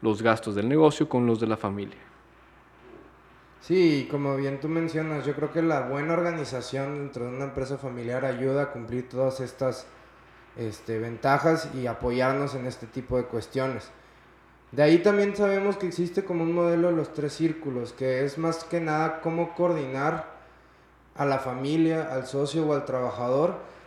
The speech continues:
Speaker 2: que son los que, pues, operan la empresa. Este,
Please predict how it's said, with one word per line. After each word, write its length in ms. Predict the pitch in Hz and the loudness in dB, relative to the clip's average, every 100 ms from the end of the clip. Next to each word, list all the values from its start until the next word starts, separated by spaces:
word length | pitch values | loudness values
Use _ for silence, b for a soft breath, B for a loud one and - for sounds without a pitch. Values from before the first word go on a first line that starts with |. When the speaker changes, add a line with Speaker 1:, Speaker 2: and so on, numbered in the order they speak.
| B - | B -6
Speaker 2:
que 120 | 147 | -4
son 240 | 139 151 160 | -2 -2 -2
los 120 | 175 | -2
que, 240 | - 147 - - - | -2 -4 -6 -16 -10
pues, 380 | 147 131 - - - - | -6 -6 -8 -16 -20 -8
operan 520 | 135 - 160 190 180 | -6 -2 0 2 0
la 60 | 143 | -2
empresa. 640 | 131 143 147 135 107 104 - | -2 0 2 0 -6 -8 -10
Este, 720 | 123 117 - - 123 123 120 | -6 -6 -6 -4 -2 0 -4